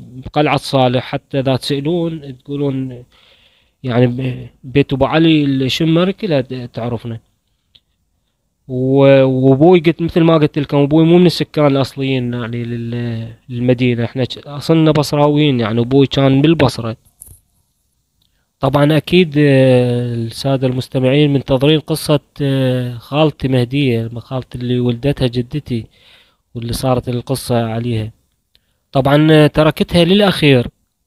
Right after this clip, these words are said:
لأهميتها، و-، وبيها نصيحة للناس وللشباب خصوصًا اللي بمقتبل العمر، حتى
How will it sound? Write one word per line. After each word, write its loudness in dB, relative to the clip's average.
لأهميتها، 2
و-، -2
وبيها 0
نصيحة 0
للناس 4
وللشباب 2
خصوصًا 0
اللي -2
بمقتبل 2
العمر، 2
حتى -2